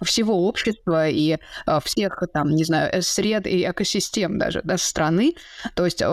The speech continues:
воз-, создается впечатление, что просто все брошено на, м, вот это введение в заблуждение и на этот, на эту пыль в глаза. Но, а, конечно, конечно, здесь предстоит, я, ну, то есть все настолько разрушено, что вот лично у меня нету оптимизма относительно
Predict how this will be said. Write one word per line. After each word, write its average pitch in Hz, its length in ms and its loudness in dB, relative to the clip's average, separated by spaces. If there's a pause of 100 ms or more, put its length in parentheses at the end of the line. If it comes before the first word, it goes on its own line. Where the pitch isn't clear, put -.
воз-, 175 320 0
создается 190 380 0
впечатление, 226 480 2
что - 120 -6
просто - 240 -4
все - 180 0
брошено 190 440 0
на, 170 280 2
м, 165 320 0
вот 175 180 -2
это 180 140 -2
введение 175 520 0
в 165 40 -6
заблуждение 185 760 2
и 170 40 0
на 170 140 2
этот, 170 200 0 (120)
на 185 180 2
эту 175 140 -2
пыль 185 240 0
в 170 60 -2
глаза. 175 400 2
Но, 214 220 2 (300)
а, 160 280 2
конечно, 226 600 2
конечно, 208 520 0
здесь 202 460 -2 (240)
предстоит, 202 580 0
я, 202 160 -2
ну, 240 140 4
то 269 60 2
есть - 140 -4
все 254 120 0
настолько 254 400 0
разрушено, 214 600 2
что 175 340 -2 (280)
вот 196 300 0
лично 220 260 -2
у - 20 2
меня 220 220 4
нету 226 320 2
оптимизма 220 600 2
относительно 170 800 0